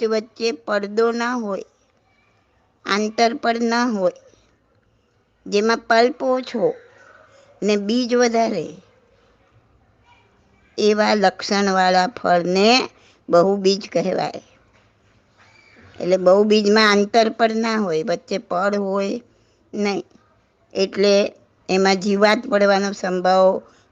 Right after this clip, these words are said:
વધારે રહે. આવા ફળો પિત્ત કરે,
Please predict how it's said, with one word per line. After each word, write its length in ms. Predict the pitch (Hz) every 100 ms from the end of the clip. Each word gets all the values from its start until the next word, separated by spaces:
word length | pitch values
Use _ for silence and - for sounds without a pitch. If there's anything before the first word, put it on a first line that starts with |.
| -
વધારે 540 | 180 180 185 185 185
રહે. 280 | 175 165 - _ _ _ _ _ _ -
આવા 280 | - 190 196
ફળો 580 | - 202 196 196 196 - - 220 _ _ _ _ -
પિત્ત 300 | 220 - 220
કરે, 480 | 226 202 196 165